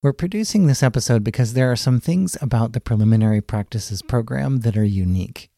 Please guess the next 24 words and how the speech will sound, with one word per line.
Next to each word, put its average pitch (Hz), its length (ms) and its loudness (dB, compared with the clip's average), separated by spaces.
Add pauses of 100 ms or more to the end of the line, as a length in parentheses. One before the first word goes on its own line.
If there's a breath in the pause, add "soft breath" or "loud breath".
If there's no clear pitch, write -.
and 123 240 2 (160)
we 143 160 0
want 165 280 0
you 135 200 2
to 127 180 -6
understand 107 800 0
why 107 400 -2
we 107 160 0
do 90 240 -4
the 82 140 -8
things 90 340 -10
we 95 120 -6
do. 78 260 -12 (1300)
First - 300 -2
of 104 40 -2
all, 85 220 -4 (260)
the 131 140 0
whole 143 500 0
wellness 107 320 2
program 82 460 -8
is - 160 -8
completely, 131 840 -2 (260)
absolutely, 110 1040 -2 (100)
and 98 240 2